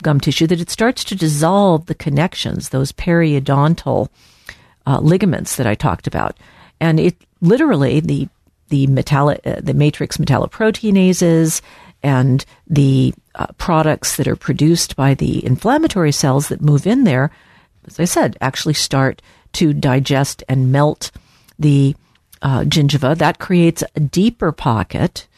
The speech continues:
and that's why when your numbers start to go up, and this is primarily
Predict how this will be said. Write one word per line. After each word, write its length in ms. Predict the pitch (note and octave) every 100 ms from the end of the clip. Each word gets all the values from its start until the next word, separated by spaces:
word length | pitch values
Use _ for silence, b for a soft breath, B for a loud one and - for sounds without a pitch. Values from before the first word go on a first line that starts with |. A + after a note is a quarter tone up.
| b b b
and 100 | D#3
that's 220 | D#3 D#3+ -
why 180 | F3
when 220 | - E3 D#3+
your 100 | E3+
numbers 560 | F3+ A#3+ F#3+ F2 - -
start 260 | - C#3+ -
to 80 |
go 100 | D3+
up, 200 | - -
and 100 | E3
this 200 | E3 A3
is 120 | D#4+ -
primarily 1080 | - C4+ B3 A3 G3+ G#3+ A3+ G#3 F3+ F3+